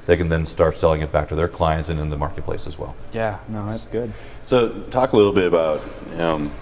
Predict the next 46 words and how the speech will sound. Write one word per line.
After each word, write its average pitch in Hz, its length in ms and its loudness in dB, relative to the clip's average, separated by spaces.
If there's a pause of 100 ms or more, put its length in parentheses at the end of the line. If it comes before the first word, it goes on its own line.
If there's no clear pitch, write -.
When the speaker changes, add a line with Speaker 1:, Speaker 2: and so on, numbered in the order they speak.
(1160)
Speaker 3:
you 82 60 -4
know, 80 100 2
what, 87 240 4
what 90 220 2
it 80 120 -2
means 82 300 0
for 80 120 0
a 69 40 0
company 78 320 -2
to 71 80 -4
start 78 240 0
taking 80 240 -2
advantage 76 420 -2
of 73 60 -2
this. 71 180 -4
You 82 80 0
mentioned 80 360 -2
sensory, 76 720 0
other 76 240 2
sensory 73 520 -2
data, 73 300 2
and, 71 200 -4 (400)
and, 73 300 -6
you 80 60 -8
know, 78 140 -2
explain 85 400 -2
that 80 160 2
a 78 40 0
little 78 180 0
bit, 76 200 2
like, 76 260 -2
in 76 320 -6
terms 76 460 -4
that, 73 240 -2 (120)
you 73 100 -8
know, 71 100 -10 (220)
maybe 69 300 -8 (920)
the 76 60 -12
rest 78 260 0
of 76 60 -6
us 71 140 -8
would 78 120 -4
understand, 78 520 -2
<laughs> 82 60 4
but 87 300 2
Speaker 1:
Right. 95 180 6